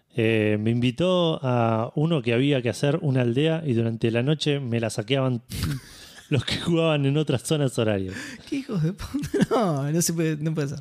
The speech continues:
Speaker 1: Decidí que la vida adulta no era compatible con ese tipo de juegos.
Speaker 2: No.
Speaker 1: Saludos a los fandangos presentes.
Speaker 2: <laughs> Me gusta que ya la gente va asumiendo, ¿viste? A los presentes nada más.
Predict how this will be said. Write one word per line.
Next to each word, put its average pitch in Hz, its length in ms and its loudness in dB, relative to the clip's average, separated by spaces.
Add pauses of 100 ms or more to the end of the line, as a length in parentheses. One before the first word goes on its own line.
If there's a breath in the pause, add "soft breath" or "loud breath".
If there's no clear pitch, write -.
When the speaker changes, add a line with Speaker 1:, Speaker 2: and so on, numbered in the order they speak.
Speaker 1:
Decidí 151 440 0
que 156 100 0
la 131 60 4
vida 139 160 2
adulta 139 280 2
no 127 140 0
era 127 100 2
compatible 110 400 2
con 107 120 0
ese 107 140 -2
tipo 113 180 0
de 131 60 2
juegos. 151 280 0
Speaker 2:
No. 120 180 -8
Speaker 1:
Saludos 143 480 0
a 123 60 2
los 113 120 2
fandangos 117 460 0
presentes. 98 680 -4 (460)
Speaker 2:
<laughs> - 480 -6
Me 147 180 4
gusta 160 220 4
que 135 120 4
ya 143 180 2
la 131 100 2
gente 131 280 0
va 123 80 2
asumiendo, 127 420 -2
¿viste? 123 160 -2
A - 20 2
los 123 120 0
presentes 120 440 -6
nada 120 220 -6
más. 127 120 -6